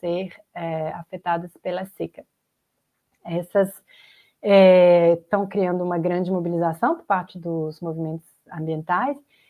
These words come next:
e aconteceu, do, dez dias atrás, uma grande mobilização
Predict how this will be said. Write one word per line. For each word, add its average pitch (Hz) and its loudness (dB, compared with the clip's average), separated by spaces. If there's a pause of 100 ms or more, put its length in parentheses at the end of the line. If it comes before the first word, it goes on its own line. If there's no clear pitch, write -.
(140)
e 220 8
aconteceu, 254 4 (300)
do, 170 -4
dez 190 2
dias 180 -2
atrás, 208 4 (840)
uma 277 8
grande 254 8
mobilização 240 2